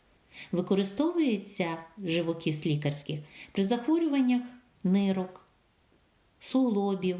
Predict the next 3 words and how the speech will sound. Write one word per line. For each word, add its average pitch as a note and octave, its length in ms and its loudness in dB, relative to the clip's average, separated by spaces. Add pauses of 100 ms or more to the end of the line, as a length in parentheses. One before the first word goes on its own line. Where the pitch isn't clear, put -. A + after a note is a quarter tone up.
(640)
бруцельозі, G3+ 1080 0 (180)
ішіасі, G3+ 960 -2 (280)
паралічах, G3 760 0